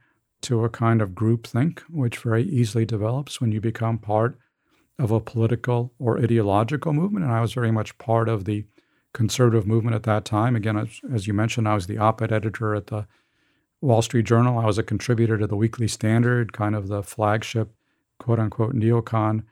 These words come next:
publication. And essentially through this, somehow this, this process, which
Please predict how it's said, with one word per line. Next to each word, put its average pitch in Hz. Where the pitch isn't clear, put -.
publication. 120
And 120
essentially 127
through 120
this, 117
somehow 123
this, 123
this 127
process, 131
which 113